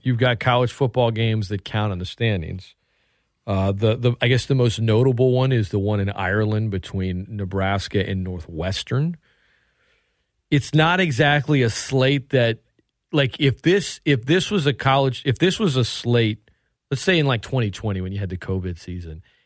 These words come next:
if you had a weekend, like, halfway through the season and this was it, you'd be like, "All right, I'm, I'm not watching football this weekend." But because it's the first one, Vanderbilt, Hawaii, it's like,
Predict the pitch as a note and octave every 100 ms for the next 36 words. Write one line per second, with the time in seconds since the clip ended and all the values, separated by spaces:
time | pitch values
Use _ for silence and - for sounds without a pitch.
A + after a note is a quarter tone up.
0 | _ C3 D3 G3 F3 C3+ B2 C3+ D#3 C#3+
1 | C3+ A#2+ G#2 - _ _ A2+ G2+ - A#2
2 | B2 C3 A#2+ B2+ A2 G2+ A2 G#2 G2 F#2
3 | G2+ B2 A#2 G#2 G2 G#2+ G#2+ G2+ G2+ G2
4 | F#2 E2+ - _ _ _ _ _ _ -
5 | G#2 F2 - G2+ G2+ G#2+ G#2+ G2+ G2+ F#2+
6 | - F2 - F#2 F2 E2+ E2 - E2+ -
7 | - - _ _ _ _ D3 B2 C3+ -
8 | F3 E3 - C3 - - B2 B2 - G2
9 | G2+ A#2+ C#3+ C#3+ _ _ _ _ _ _
10 | _ _ _ _ _ _ _ _ _ _
11 | _ G2+ C3 C#3+ C#3 C3 B2 B2 G#2 A#2+
12 | A#2 G2+ G2+ A#2 G2